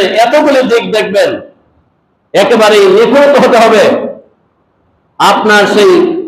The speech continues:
ছেলের স্ত্রী, ছেলের বউ পছন্দ করার জন্য যদি গিয়ে দেখেন সবই ঠিক আছে, কিন্তু মুখের ভিতরে দাঁত একটাও নাই, দাঁত ছাড়া বউ কি বিয়ে,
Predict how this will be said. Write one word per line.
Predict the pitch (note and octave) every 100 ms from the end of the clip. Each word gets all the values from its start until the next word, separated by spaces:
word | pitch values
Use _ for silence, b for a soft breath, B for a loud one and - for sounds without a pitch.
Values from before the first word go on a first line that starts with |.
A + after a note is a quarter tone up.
| - -
ছেলের | - A3+ A3 G#3+ G#3+ A#3+
স্ত্রী, | A#3+ A3 G#3 F#3
ছেলের | G3+ G3 F3+ E3
বউ | G#3+ C#4+ C#4+
পছন্দ | C4 B3+ B3+ A#3+ -
করার | A3 G3+ G3+
জন্য | G3+ G3 F#3+
যদি | F#3+ F#3+ -
গিয়ে | F#3+ F#3
দেখেন | F3+ F#3+ F3 -
সবই | A#3+ C#4+ C#4
ঠিক | C4+ A#3
আছে, | - F3 - - - _ _ _
কিন্তু | F#3+ G3 F#3+ F3+ F#3
মুখের | F#3 G3+ F3+ F3+
ভিতরে | F3+ F3 E3 -
দাঁত | F3 E3+ - - - D#3
একটাও | - E3 D3+ C3
নাই, | - - - _ _ _ _ _ _
দাঁত | D3+ F3 E3
ছাড়া | F3 E3+ D#3
বউ | D#3+ D#3+
কি | E3 C#3+
বিয়ে, | D3+